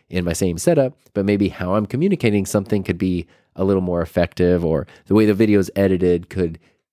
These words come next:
you know, emphasize things in specific ways that help make it more fun and more enjoyable to watch. It doesn't necessarily mean I need to, like, tear everything down and start from scratch.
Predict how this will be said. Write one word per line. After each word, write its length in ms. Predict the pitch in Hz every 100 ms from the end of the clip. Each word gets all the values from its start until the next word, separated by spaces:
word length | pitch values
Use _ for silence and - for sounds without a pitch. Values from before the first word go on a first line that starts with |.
| _ _ -
you 140 | 107
know, 80 | 101
emphasize 580 | - - - 101 95 90
things 380 | - 95 90 82
in 220 | 76 87
specific 540 | - 85 - 87 87 92
ways 340 | 87 87 82
that 140 | 82
help 340 | 87 87 - _ -
make 300 | 87 85 -
it 320 | 80 - - _ _ _
more 160 | 87 85
fun 320 | - 90 95
and 100 | 107
more 140 | 95 101
enjoyable 360 | 101 104 104
to 80 | 110
watch. 480 | 143 143 - - - _ _ _
It 120 | 87 82
doesn't 260 | 104 101
necessarily 340 | 98 - 95 90
mean 220 | 87 82
I 40 |
need 180 | 82 82
to, 100 | 82
like, 180 | 80 -
tear 200 | 92 85
everything 260 | 82 82
down 220 | 80 80 78
and 80 | -
start 240 | 78 71
from 140 | 78
scratch. 540 | - - 76 76 -